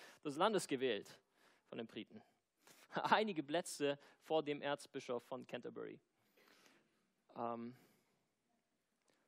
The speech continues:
naja, kein Wunder, die Dame ist, äh, immerhin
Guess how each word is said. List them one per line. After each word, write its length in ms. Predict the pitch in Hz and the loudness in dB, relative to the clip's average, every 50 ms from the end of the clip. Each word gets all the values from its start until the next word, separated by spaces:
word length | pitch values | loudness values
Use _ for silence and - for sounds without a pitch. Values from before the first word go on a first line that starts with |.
| _ _ _ _ _ _ _ _ _ _ _ _ _ _ _ _ _ _ _ _ _ | _ _ _ _ _ _ _ _ _ _ _ _ _ _ _ _ _ _ _ _ _
naja, 160 | - 120 127 | 0 0 0
kein 220 | - - 139 135 131 | 2 0 -2 -2 -2
Wunder, 200 | 156 160 156 143 | 0 0 0 0
die 120 | 131 127 | 0 0
Dame 400 | 127 131 139 147 147 147 143 - | 2 2 4 4 2 2 -2 -2
ist, 380 | - 143 139 - - - - - | -2 -4 -4 -4 -6 -10 -8 -4
äh, 300 | - 127 123 120 127 123 - - | 0 2 2 2 2 0 -4 -8
immerhin 500 | 143 139 139 135 127 131 135 139 135 131 | -8 -4 -2 -2 -2 -2 -4 -6 -6 -8